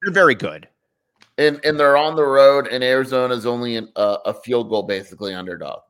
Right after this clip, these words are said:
Speaker 2: Like, it's, it, it, you know, Arizona's gonna win this game. Like, I, I, I'm, I'm just gonna say my prediction now. I, I think Arizona wins this game. I don't think they're gonna win out. I haven't figured out what game they're gonna lose.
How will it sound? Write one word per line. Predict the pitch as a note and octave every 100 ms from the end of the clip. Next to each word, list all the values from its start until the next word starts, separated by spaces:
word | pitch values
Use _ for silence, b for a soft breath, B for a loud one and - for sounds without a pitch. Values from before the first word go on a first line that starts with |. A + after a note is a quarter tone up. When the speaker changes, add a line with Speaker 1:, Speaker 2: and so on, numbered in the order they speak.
| _
Speaker 2:
Like, | A#2 A2+ G#2+ - -
it's, | D3 C#3+ - - - _ _ _ _ _ _ _ _
it, | - B2+ C3
it, | B2+ B2 - - -
you | C#3
know, | C3 A2+ - _ _ -
Arizona's | D3 G3+ F3+ E3+ D3
gonna | C#3+ B2+
win | A#2+ A2+
this | G#2+
game. | - F2 - _
Like, | G#2+ A2+
I, | B2
I, | A2+ A2+ A#2 F#2+
I'm, | A#2 A#2 A2
I'm | A2+
just | A#2 B2
gonna | A#2+
say | A#2 A#2
my | A2 G#2
prediction | A2 G#2+ G#2 G#2
now. | G2+
I, | G#2+ -
I | A#2
think | C3+ A#2+
Arizona | B2 G#2+ A2+ G#2+
wins | G#2 A2 A2
this | G2 G2
game. | - G2+ G2
I | F#2
don't | B2
think | B2 A#2
they're | A2+
gonna | A2+ A2
win | G#2+
out. | G2+ G2+ G2+
I | -
haven't | G2 A2
figured | G#2 G#2+
out | G#2
what | G#2+ G2
game | G2+
they're | G2+
gonna | G2+ G#2
lose. | F#2+ F2 F2